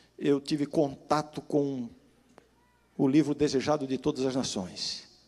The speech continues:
E através da leitura desse livro e de uma experiência muito intensa com Deus, em uma noite, uma madrugada, eu entreguei minha vida a Deus e experimentei uma transformação profunda. Minha vida deu um giro de cento e oitenta graus.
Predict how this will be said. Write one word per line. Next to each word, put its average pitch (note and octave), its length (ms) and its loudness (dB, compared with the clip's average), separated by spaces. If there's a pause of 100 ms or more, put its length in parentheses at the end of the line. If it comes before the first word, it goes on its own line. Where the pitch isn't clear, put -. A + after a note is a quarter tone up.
(380)
E B2+ 80 0
através C3 580 4
da B2+ 80 -2
leitura B2 340 0
desse C#3 220 -2
livro D3 400 2
e - 20 0
de C3 80 -6
uma C3+ 80 -6
experiência C#3 460 -2
muito F3 260 2
intensa D3 300 -4
com C3 140 -4
Deus, D#3+ 480 -2 (500)
em C#3 160 -2
uma D#3 140 0
noite, D#3+ 680 2 (640)
uma D3 160 -2
madrugada, D3 720 4
eu C#3 260 2 (460)
entreguei C#3+ 340 0
minha C3+ 200 0
vida B2 240 0
a - 20 0
Deus B2+ 500 0
e B2 200 0
experimentei C3 500 -2
uma C3+ 140 -2
transformação B2+ 560 -4
profunda. A2 580 -6 (560)
Minha C3+ 160 0
vida E3+ 340 6 (280)
deu D#3+ 220 2
um C#3 100 0
giro E3 380 0
de C#3+ 460 -2 (180)
cento - 360 -2
e D#3+ 60 4
oitenta C3+ 280 0
graus. - 540 -8